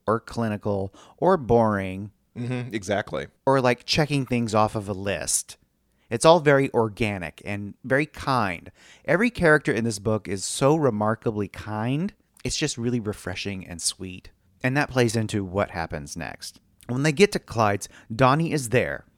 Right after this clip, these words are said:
Speaker 1: and he's wearing a lovely silk dressing gown and fluffy pink heels. It seems that he likes to dress up, and Clyde is the first person that he could ever truly be himself around.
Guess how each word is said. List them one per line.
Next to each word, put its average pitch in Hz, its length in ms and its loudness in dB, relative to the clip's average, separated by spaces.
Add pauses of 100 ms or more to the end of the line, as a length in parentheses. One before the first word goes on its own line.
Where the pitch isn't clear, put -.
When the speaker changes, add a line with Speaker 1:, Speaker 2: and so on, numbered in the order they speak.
(120)
Speaker 1:
and 202 200 2
he's 185 180 -2
wearing 131 360 2
a 117 60 2
lovely 107 380 0
silk 104 340 -4
dressing 113 440 0
gown 90 280 -8
and 107 220 -8
fluffy 110 320 -4
pink - 480 -10
heels. - 640 -10 (680)
It 117 140 -4
seems 233 500 4 (280)
that 127 200 4
he 185 160 -4
likes 123 260 4
to 131 80 0
dress 107 300 -2
up, 80 220 -8
and 104 180 -6
Clyde 143 360 0
is 123 100 -4
the - 120 -8
first - 440 -2
person 156 320 -4
that 104 140 -4
he 120 160 -8
could 107 160 0
ever 104 260 -2 (100)
truly 123 360 -2
be 104 160 -6
himself 92 440 -4
around. 67 460 -10